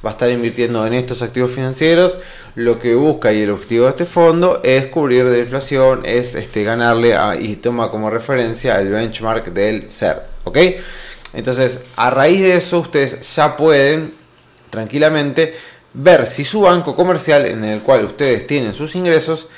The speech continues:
está teniendo opciones como fondos comunes de inversión de poder invertir en estos activos.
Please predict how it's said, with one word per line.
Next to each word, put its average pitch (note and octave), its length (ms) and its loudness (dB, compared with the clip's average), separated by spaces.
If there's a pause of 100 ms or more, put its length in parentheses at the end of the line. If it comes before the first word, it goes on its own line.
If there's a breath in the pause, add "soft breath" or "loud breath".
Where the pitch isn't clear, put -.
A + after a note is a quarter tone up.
(240 loud breath)
está D3 540 -2
teniendo B2+ 420 0
opciones A#2+ 640 -2
como G#2 220 -4
fondos B2+ 260 -4
comunes C3+ 280 -4
de - 20 -2
inversión F3 500 -2 (240 loud breath)
de C#3 180 -2
poder D#3 240 2
invertir C3+ 380 -2
en A2+ 100 -2
estos A2 280 -8
activos. - 420 -10